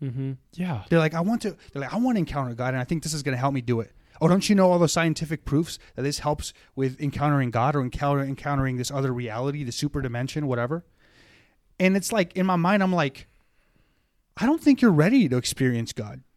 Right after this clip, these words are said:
Speaker 3: to be honest with you." Like, even if you're using drugs to experience God, I don't think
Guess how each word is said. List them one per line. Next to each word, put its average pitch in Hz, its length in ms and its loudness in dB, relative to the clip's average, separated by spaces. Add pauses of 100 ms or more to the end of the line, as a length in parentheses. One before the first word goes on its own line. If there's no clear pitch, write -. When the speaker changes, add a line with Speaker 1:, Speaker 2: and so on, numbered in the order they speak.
(100)
Speaker 3:
to 135 80 -10
be 127 120 0
honest 139 400 0
with 110 180 -6
you." 104 140 -12 (960)
Like, 170 140 2
even 269 180 8
if 262 140 4
you're 190 80 6
using 196 240 4
drugs 160 300 0
to 151 60 0
experience 151 420 0
God, 143 200 0
I 170 140 6
don't 277 200 8
think - 360 2